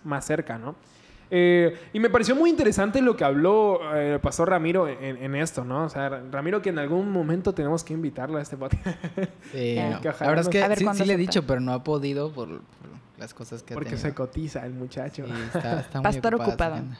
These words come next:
Speaker 3: Vida
Speaker 1: Ya.
Speaker 3: de pastor ocupado.
Speaker 1: Exacto.
Speaker 3: <laughs>
Speaker 1: No, pero igual, eh, si no has escuchado el mensaje, te animamos, está en el episodio anterior para que lo escuches. Pero, pero sí fue, fue muy bueno. O sea, creo que se, se hablaron de muchas cosas súper padres.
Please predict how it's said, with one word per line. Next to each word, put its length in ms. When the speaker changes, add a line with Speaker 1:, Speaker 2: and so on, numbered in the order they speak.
Speaker 3:
Vida 200
Speaker 1:
Ya. 40
Speaker 3:
de 100
pastor 300
ocupado. 320
Speaker 1:
Exacto. 400
Speaker 3:
<laughs> 140
Speaker 1:
No, 180
pero 340
igual, 520
eh, 240
si 140
no 100
has 80
escuchado 240
el 60
mensaje, 420
te 100
animamos, 480
está 220
en 100
el 100
episodio 380
anterior 380
para 180
que 120
lo 60
escuches. 360
Pero, 240
pero 140
sí 120
fue, 260
fue 160
muy 180
bueno. 400
O 60
sea, 180
creo 160
que 380
se, 280
se 120
hablaron 240
de 40
muchas 240
cosas 240
súper 320
padres. 320